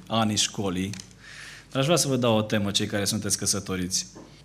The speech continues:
După ce mâncați mâncarea bună pe care soția vă face, în loc de sărmâna pentru masă sau ce lucru spuneți dumneavoastră acolo, duceți-vă într-o cameră amândoi și încercați să o întrebați următorul lucru. Pentru tine ce înseamnă să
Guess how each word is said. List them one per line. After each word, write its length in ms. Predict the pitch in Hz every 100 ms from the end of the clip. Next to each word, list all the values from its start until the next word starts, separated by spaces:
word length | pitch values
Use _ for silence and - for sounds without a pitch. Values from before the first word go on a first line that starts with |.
| - -
După 260 | 147 143
ce 120 | 135 175
mâncați 360 | 131 127 123
mâncarea 300 | 120 123 117
bună 240 | 110 120 107
pe 120 | 101
care 160 | 107
soția 340 | 101 104 - 104
vă 120 | 92
face, 460 | 90 87 - 95 107 - - - -
în 140 | 135 151
loc 220 | 190 165
de 260 | 170 156 143
sărmâna 360 | 156 160 156
pentru 260 | 139 127 123
masă 280 | 151 156 135
sau 160 | 120
ce 200 | 117 147
lucru 280 | 123 127 120
spuneți 300 | - 135 120
dumneavoastră 380 | 110 123 120 107
acolo, 520 | - 131 143 131 135 - - - - - -
duceți-vă 440 | 175 - 240 175
într-o 240 | 151 127
cameră 340 | 117 101 107 107
amândoi 440 | 104 98 98 98
și 100 | 113
încercați 440 | 127 123 120 165 160
să 60 |
o 20 |
întrebați 560 | 131 120 113 120 117 120
următorul 460 | 107 107 110 104 98
lucru. 380 | 95 95 87 - - - - 160
Pentru 180 | 156
tine 220 | 180 262 262
ce 160 | -
înseamnă 480 | 240 - 117 98 95
să 180 | -